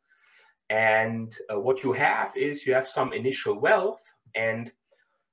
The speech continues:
part of your wealth, um, can be, can be put into a game as a wager, okay? And with probability, uh, P, you, you win this game, and with probability one minus P, you lose this game.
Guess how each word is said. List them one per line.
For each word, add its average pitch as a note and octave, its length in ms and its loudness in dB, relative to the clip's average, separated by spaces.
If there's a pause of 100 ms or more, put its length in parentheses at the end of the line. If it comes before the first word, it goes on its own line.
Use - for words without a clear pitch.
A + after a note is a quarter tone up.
(160)
part G#3 280 6
of - 200 0
your E3+ 120 4
wealth, D3 440 2 (200)
um, C3 480 0
can C#3+ 280 0
be, A#2 440 -6
can A2+ 200 -4
be A#2 180 -10
put C#3+ 220 -8
into C3 320 -6
a G2 80 2
game G3+ 520 -2
as G#2 140 -8
a G#2+ 60 -4
wager, - 480 0 (480)
okay? G2+ 300 -10 (500)
And A#2 320 0
with B2+ 200 -2
probability, C3 920 0
uh, G2 380 2 (100)
P, G#3 520 -8
you, A2 280 -10 (140)
you A2 180 -12
win C3+ 220 4
this - 200 -2
game, D#3 500 -2 (180)
and A2 140 -6
with A2+ 180 -10
probability A#2 720 -2
one B2 180 0
minus C#3 400 -2
P, C#3 400 -10
you G#2 160 -20
lose C4 300 -4
this B2+ 160 -8
game. B2+ 400 -4